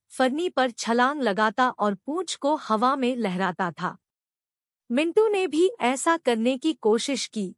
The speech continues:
लेकिन उसके छोटे पंजे अक्सर फिसल जाते और वह थपथपाता हुआ नीचे गिर पड़ता। लेकिन मिंटू हार नहीं मानता था।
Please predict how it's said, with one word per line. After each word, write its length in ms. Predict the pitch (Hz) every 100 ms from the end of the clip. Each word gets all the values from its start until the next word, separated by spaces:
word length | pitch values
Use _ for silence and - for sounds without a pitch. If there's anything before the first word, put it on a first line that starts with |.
| _ -
लेकिन 400 | 247 320 381 381
उसके 420 | 349 247 - 269
छोटे 500 | - - 277 262 370
पंजे 460 | - 226 226 226 269
अक्सर 480 | - 214 - 277
फिसल 420 | 254 - 240 269 240
जाते 480 | 190 185 240 247 -
और 180 | 214 202
वह 220 | 202 247
थपथपाता 720 | - 240 254 220 214 202 247
हुआ 300 | 247 214 240
नीचे 460 | 247 208 214 240 294
गिर 220 | 202 202
पड़ता। 440 | 185 170 160 160 - _ _ _ _ _ _ _ _ -
लेकिन 460 | 269 349 403 370
मिंटू 360 | 262 247 254 359
हार 320 | 254 254 285
नहीं 320 | 262 214 269
मानता 420 | 262 180 180 185
था। 280 | 175 180 175